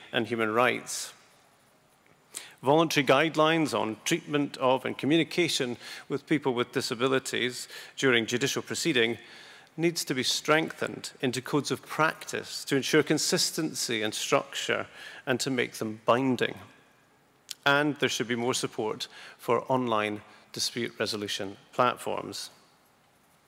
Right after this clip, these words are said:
It is clear that more needs to be done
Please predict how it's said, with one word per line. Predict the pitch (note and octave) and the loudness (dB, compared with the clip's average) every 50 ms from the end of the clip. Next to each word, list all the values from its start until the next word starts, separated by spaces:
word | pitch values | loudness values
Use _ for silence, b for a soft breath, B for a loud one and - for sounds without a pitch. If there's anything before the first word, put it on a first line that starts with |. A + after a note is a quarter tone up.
| _ _ _ _ _ _ _ _ _ _ _ _ B B B B B B B B B - | _ _ _ _ _ _ _ _ _ _ _ _ B B B B B B B B B 2
It | D3 D3 | 4 4
is | D#3+ C#3 | 4 4
clear | - - F3+ F#3 F#3 F#3+ F#3+ | 4 6 6 8 8 8 6
that | D#3 F#3 - C#3+ C#3 C3+ | 4 4 4 4 4 4
more | D3 C#3+ D3 D#3 D#3+ D#3 D3+ - - - - - - - - | 4 4 6 6 6 6 4 0 -6 -16 -20 -20 -18 -6 -2
needs | D3+ C3+ C3 A#2+ - - | 0 0 0 0 -4 -4
to | - A#2+ | -2 -2
be | A#2 | 0
done | A2 - A#2+ A2 G2+ F#2+ G2 G2+ | 2 4 4 2 2 0 -4 -6